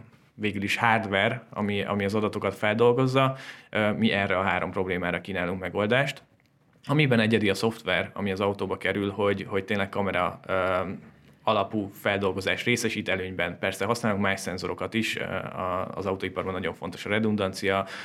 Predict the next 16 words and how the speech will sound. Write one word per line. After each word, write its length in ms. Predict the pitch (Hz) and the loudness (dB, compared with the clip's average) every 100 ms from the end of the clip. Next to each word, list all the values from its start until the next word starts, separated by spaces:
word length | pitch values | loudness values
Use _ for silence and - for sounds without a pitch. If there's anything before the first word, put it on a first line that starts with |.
| - | -12
a 200 | - 92 | -4 -2
magas, 420 | 95 98 95 95 | 0 0 0 0
ö, 260 | 90 90 92 92 | 0 2 2 -2
rendelkezésre 800 | - 104 104 98 101 98 98 - | -2 -2 0 0 0 0 0 -2
állás, 460 | 85 92 98 127 - - - - - | 0 2 0 0 -6 -14 -16 -16 -12
tehát, 380 | 90 90 90 87 | -6 -4 -4 -2
ö, 220 | 90 92 | -2 0
nem 200 | 101 110 | 0 2
csak 280 | 131 120 - | 2 0 0
kamerákat 500 | 120 120 120 127 123 | 2 4 4 2 0
használunk, 640 | 131 123 117 120 123 127 - - - | -2 0 2 4 4 4 -2 -18 -4
viszont 340 | 113 110 107 | -2 0 0
ahogy 180 | 104 104 | 2 4
említetted 520 | 110 104 95 95 107 | 4 2 2 -2 -2
például 520 | 98 98 98 98 101 98 | 0 0 2 2 2 2
a, 440 | 87 98 98 - | 2 2 0 -4